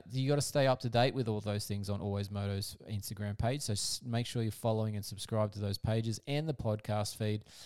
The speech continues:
And if your podcast app allows, please leave us a rating. Uh, don't forget, we, we need those t-shirt orders as well. Info at alwaysmoto dot com to get those t-shirt orders in.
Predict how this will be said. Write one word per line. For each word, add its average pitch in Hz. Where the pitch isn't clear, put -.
And 117
if 117
your 113
podcast 113
app 107
allows, 107
please 127
leave 113
us 104
a 104
rating. 98
Uh, 107
don't 160
forget, 156
we, 139
we 131
need 156
those 143
t-shirt 147
orders 139
as 107
well. 151
Info 139
at 113
alwaysmoto 110
dot 107
com 131
to 117
get 104
those 104
t-shirt 139
orders 127
in. 196